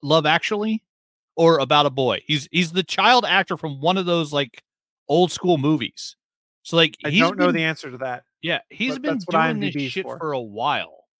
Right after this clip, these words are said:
Speaker 1: And yeah, like, he's a great actor.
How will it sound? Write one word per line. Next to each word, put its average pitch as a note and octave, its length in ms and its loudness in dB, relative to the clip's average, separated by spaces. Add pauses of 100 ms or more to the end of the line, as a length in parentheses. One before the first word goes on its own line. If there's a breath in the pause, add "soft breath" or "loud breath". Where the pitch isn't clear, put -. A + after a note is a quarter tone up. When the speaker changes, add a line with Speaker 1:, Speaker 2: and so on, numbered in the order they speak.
(840)
Speaker 1:
And D#3 120 -4
yeah, F#3+ 160 -2
like, C#3 200 -6
he's A3 400 -10
a B3 100 -4
great D3 640 -6
actor. D3 380 -2